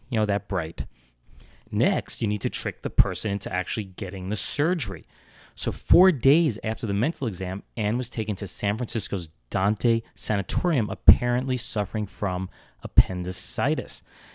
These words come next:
And on the recommendation of Mom's physician and at the mother's request, the decision was made to have Anne sterilized at the same time.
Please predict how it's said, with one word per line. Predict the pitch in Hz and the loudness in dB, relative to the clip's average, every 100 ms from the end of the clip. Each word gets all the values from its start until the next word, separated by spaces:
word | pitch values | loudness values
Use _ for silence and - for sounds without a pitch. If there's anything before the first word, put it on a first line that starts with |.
| - 113 | -10 -4
And | 107 | 2
on | 117 | 4
the | 107 | 4
recommendation | 101 135 - 147 113 120 151 - 120 | 4 2 2 2 2 2 2 2 -2
of | 95 | 0
Mom's | 98 101 101 - | 0 0 -2 -6
physician | 101 87 139 - 110 104 - | -8 -4 -2 0 -2 -4 -6
and | 101 107 123 | -4 -2 -2
at | 110 - | -6 -6
the | |
mother's | 101 101 101 101 | -4 -4 -4 -8
request, | - - 170 131 - - - - | -6 0 0 0 -6 -14 -20 -8
the | - | -2
decision | 104 - - 117 104 131 | 0 0 2 4 6 6
was | 135 - | 4 4
made | 101 95 95 | 0 0 0
to | 110 | -2
have | 92 92 - | -2 -4 -4
Anne | 101 98 | -4 -2
sterilized | - - 143 175 143 90 90 101 | -4 -4 0 2 2 0 -2 -4
at | |
the | 127 | -4
same | - 101 95 | -4 -4 -4
time. | 98 190 170 | -2 -4 -4